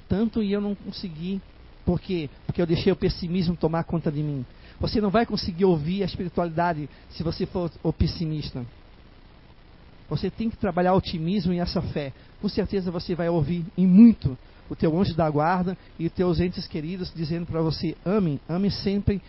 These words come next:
e ame sem esperar nada em troca."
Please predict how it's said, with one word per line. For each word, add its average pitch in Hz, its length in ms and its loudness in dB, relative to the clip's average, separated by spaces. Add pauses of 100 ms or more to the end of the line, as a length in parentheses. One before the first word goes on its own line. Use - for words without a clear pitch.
(580)
e 160 160 -2
ame 185 200 2
sem 180 260 -2
esperar 165 360 -2
nada 165 180 -2
em 165 60 0
troca." 131 460 -2